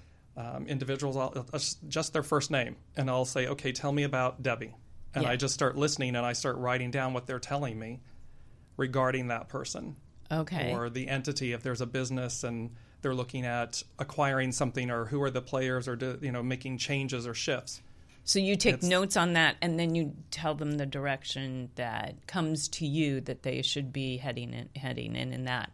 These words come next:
Speaker 1: Exact-
Speaker 2: aspect.
Speaker 1: exactly.
Speaker 2: Wow.
Speaker 1: Yeah.
Speaker 2: What a revelation to be, when you get to that point.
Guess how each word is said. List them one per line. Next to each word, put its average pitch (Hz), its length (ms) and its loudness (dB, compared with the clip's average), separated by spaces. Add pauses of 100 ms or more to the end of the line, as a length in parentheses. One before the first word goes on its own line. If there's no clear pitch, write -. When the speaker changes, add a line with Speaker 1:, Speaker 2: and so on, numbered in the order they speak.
(120)
Speaker 1:
Exact- 135 120 2 (140)
Speaker 2:
aspect. - 340 -4 (180)
Speaker 1:
exactly. 127 420 -4 (100)
Speaker 2:
Wow. 156 800 2
Speaker 1:
Yeah. 127 120 -4
Speaker 2:
What 269 160 6
a 392 40 4
revelation 202 800 4
to - 160 -6
be, 147 80 -2
when 156 240 0
you 147 80 0
get 160 260 -2
to - 120 -6
that 151 260 -2
point. 170 420 -4